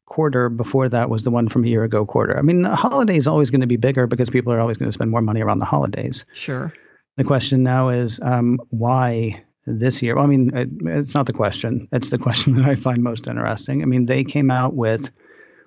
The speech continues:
Speaker 1: what? New Apple Watches, new iPads, uh, the M one Max, all of those in the holiday quarter. So normally you've got people, oh, I'm sorry, in the iPhone twelve. All the iPhone twelves came out in that quarter as well.
Speaker 2: Oh.
Speaker 1: So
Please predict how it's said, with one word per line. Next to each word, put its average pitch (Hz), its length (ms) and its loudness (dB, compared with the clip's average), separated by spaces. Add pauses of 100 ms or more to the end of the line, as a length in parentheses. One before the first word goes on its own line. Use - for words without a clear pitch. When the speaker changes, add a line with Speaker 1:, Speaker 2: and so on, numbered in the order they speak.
(100)
Speaker 1:
what? - 280 2 (340)
New 123 200 4
Apple 120 240 2
Watches, 120 480 0 (180)
new 123 160 2
iPads, 113 760 0 (200)
uh, 104 180 0
the - 180 -2
M 117 220 2
one 113 320 2
Max, 113 540 0 (300)
all 135 220 4
of 120 140 0
those 107 420 -4 (200)
in 120 160 0
the 113 80 0
holiday 113 420 -2
quarter. 110 420 -2
So 127 160 -4
normally 147 460 4
you've 127 200 2
got 123 180 0
people, 120 440 0 (340)
oh, 156 80 4
I'm 135 120 4
sorry, 131 240 2
in 120 80 2
the 120 80 2
iPhone 117 360 -2
twelve. 101 380 -2 (120)
All 117 120 2
the 123 100 0
iPhone 110 300 -2
twelves 107 320 0
came 120 200 -2
out 113 100 -2
in 110 60 0
that - 180 -4
quarter 107 260 0
as - 140 -6
well. 113 340 0 (160)
Speaker 2:
Oh. 165 600 -4
Speaker 1:
So 139 260 2